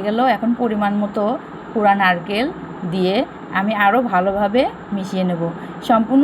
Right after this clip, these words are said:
মিশানো শেষ হলে আমি দশ থেকে পনেরো মিনিট এটা এভাবে রেখে দেবো। কড়াইয়ে তেল উত্তপ্ত হতে দিয়েছি। কড়াইয়ে তেল উত্তপ্ত হলে আমি এই যে মেখে রাখা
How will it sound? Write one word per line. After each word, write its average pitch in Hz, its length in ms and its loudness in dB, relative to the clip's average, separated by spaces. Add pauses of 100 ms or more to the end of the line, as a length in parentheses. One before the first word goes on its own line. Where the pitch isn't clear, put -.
(120)
মিশানো 247 280 2 (100)
শেষ 214 140 0 (100)
হলে 220 140 0 (120)
আমি 180 140 -2 (160)
দশ 208 200 4
থেকে 247 140 -2 (100)
পনেরো 190 320 0
মিনিট 226 220 -2
এটা 196 100 -2 (100)
এভাবে 202 300 -2
রেখে 175 220 -2
দেবো। 160 160 -2 (460)
কড়াইয়ে 247 300 6 (100)
তেল 208 160 0 (100)
উত্তপ্ত 220 300 -4 (120)
হতে 190 240 -2
দিয়েছি। 226 280 -2 (160)
কড়াইয়ে 214 280 4 (120)
তেল 196 160 0 (340)
উত্তপ্ত 240 320 -2 (140)
হলে 185 220 0 (440)
আমি 190 200 0 (600)
এই 180 120 0
যে 190 120 2 (400)
মেখে 214 240 0 (100)
রাখা 196 300 2